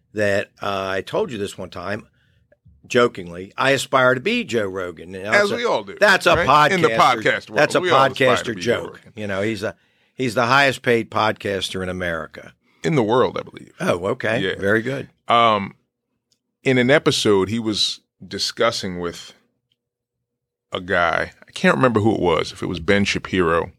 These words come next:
Speaker 2: and they were talking about crimes in these inner cities and how it's just unacceptable. And one thing he said that, that, uh, I remember is, could you imagine if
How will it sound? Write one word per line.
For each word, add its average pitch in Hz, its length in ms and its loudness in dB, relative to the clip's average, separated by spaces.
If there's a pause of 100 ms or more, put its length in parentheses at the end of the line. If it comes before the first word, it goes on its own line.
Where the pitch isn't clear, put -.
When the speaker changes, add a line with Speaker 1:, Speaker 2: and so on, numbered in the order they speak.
(800)
Speaker 2:
and 101 80 0
they 104 60 2
were 101 100 4
talking 110 320 2
about 87 280 0 (360)
crimes 104 520 2
in 95 80 -2
these 95 200 -2
inner 92 160 0
cities 92 460 -2
and 85 120 -10
how 87 340 -2 (480)
it's - 160 -10
just - 280 -4 (100)
unacceptable. - 1080 0 (680)
And 107 300 -2
one 156 160 0
thing 165 160 0
he 120 120 -2
said 120 460 2
that, 92 220 -2 (500)
that, 95 340 -4
uh, 92 240 -2
I 104 100 2
remember 98 600 0 (800)
is, 101 640 0 (1300)
could 117 240 -2
you 143 160 4
imagine 131 760 0
if - 400 -6